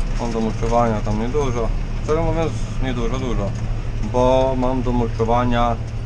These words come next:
e, dziesięć hektarów, więc. Ale cztery kawałki, szczerze mówiąc, więc. Ten, tylko że muszę na dwa kawałki <laughs> jechać do siebie. No, więc tak. O,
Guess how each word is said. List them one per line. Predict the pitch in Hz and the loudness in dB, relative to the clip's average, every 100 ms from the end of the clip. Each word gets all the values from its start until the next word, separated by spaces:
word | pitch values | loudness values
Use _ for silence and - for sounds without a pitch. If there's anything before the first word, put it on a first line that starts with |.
| - - - 110 | -4 -4 -2 -2
e, | 110 104 107 107 104 107 107 104 101 - - - - - | -2 -2 -2 -2 -2 -2 -2 -2 -4 -4 -4 -6 -6 -6
dziesięć | 156 175 147 | -4 -4 -2
hektarów, | 143 - 127 101 92 - | -2 0 2 0 -2 -4
więc. | 95 95 - - - - - - - - - - - | -2 -4 -4 -4 -4 -4 -4 -6 -4 -4 -4 -4 -2
Ale | 180 170 151 - | 2 2 0 -2
cztery | 160 139 | 0 0
kawałki, | 120 127 127 110 110 98 | 0 0 2 2 0 -2
szczerze | 95 | -2
mówiąc, | 98 95 85 87 90 - | -2 0 0 -2 -2 -2
więc. | - 113 - - - - - | -4 -2 -2 -2 -2 -2 -2
Ten, | 110 107 | -2 0
tylko | 143 143 | 0 4
że | 151 | 4
muszę | 147 156 151 | 4 4 4
na | 151 147 | 4 4
dwa | 143 | 2
kawałki | 147 147 151 131 - | 0 2 2 0 -2
<laughs> | 175 | 0
jechać | 156 151 208 180 | 2 2 2 2
do | 175 185 | 2 2
siebie. | 226 269 190 196 196 202 202 - - - 160 165 170 175 - - - - - | 4 4 2 2 4 2 0 -4 -4 -2 -2 -2 -2 -2 -2 -4 -4 -6 -4
No, | 110 95 - | 0 0 0
więc | 110 - | -2 -2
tak. | 90 - - - - - - - - - - - - - - - - - - - - - - - - - - _ - - 147 | -2 -2 -2 -2 -2 0 -2 -2 -2 -2 -2 -4 -4 -4 -4 -4 -4 -4 -4 -2 -2 -2 -2 0 4 4 2 _ -20 -16 -8
O, | 160 165 170 | -4 0 0